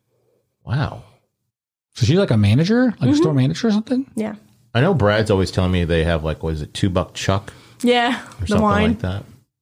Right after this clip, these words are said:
Speaker 1: Like, he
Speaker 2: Yeah.
Speaker 1: was so excited for Trader Joe's to come here.
Speaker 3: <laughs>
Speaker 1: He's like, "Oh, they got this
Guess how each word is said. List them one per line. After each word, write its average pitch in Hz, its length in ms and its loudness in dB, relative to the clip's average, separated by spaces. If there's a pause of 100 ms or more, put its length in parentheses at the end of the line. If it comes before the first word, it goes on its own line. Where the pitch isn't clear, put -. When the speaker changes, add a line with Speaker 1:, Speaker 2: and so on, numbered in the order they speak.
(840)
Speaker 1:
Like, 95 100 0
he 107 100 4
Speaker 2:
Yeah. 123 60 4
Speaker 1:
was 104 200 2
so 113 140 4
excited 82 460 0
for 80 100 -2
Trader 82 260 0
Joe's 78 260 0
to 73 100 -4
come 69 200 -2
here. 64 240 -4 (680)
Speaker 3:
<laughs> - 580 -20
Speaker 1:
He's 85 160 -6
like, 82 160 -12
"Oh, - 240 -8
they - 60 -12
got - 140 -14
this - 200 -12